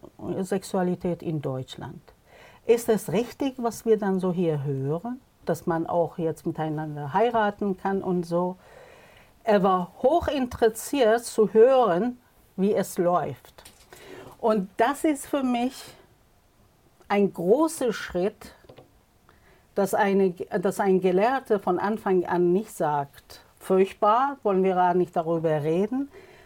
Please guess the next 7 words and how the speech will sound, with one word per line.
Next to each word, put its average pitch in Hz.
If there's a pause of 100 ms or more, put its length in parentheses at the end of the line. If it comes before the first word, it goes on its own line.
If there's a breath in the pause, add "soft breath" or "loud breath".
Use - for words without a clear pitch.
(100)
sondern 220
er 185
ist 190
bereit 190
zu 220
hören. 220 (140)
Und 196